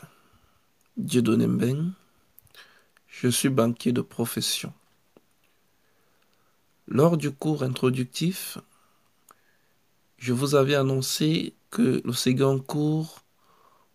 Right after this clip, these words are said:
portera sur l'ouverture de comptes bancaires, formalités et approche commerciale. Alors,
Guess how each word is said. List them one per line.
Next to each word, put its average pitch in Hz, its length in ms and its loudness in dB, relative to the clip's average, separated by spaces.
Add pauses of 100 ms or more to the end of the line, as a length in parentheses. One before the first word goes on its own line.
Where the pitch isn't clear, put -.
portera 135 540 2
sur 135 320 0
l'ouverture 127 680 0
de - 100 0
comptes 143 480 -4
bancaires, 127 680 0 (1000)
formalités 123 1080 0 (460)
et - 300 -2
approche - 460 -4
commerciale. - 680 -6 (2750)
Alors, 120 420 4